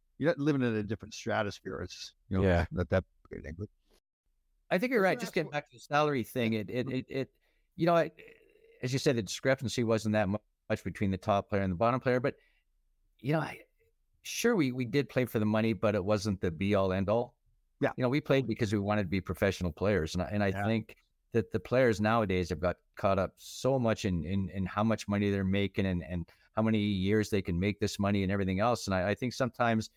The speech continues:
Speaker 3: their, their on-ice performance suffers a bit.
Speaker 1: Yeah.
Speaker 3: And how many guys have we seen? And I'm seeing it here with the Flames. Jonathan Huberdeau, who had a fantastic year last year, is gonna get less than half the points he got last year. He signed, I think, a ten million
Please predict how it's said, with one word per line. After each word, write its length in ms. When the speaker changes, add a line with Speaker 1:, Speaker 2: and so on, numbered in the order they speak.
Speaker 3:
their, 340
their 380
on-ice 340
performance 640
suffers 420
a 40
bit. 240
Speaker 1:
Yeah. 220
Speaker 3:
And 100
how 140
many 160
guys 280
have 100
we 120
seen? 300
And 100
I'm 120
seeing 180
it 140
here 160
with 100
the 60
Flames. 420
Jonathan 380
Huberdeau, 500
who 80
had 100
a 100
fantastic 720
year 240
last 400
year, 220
is 120
gonna 200
get 160
less 320
than 160
half 280
the 80
points 280
he 40
got 220
last 380
year. 120
He 80
signed, 340
I 60
think, 140
a 60
ten 280
million 420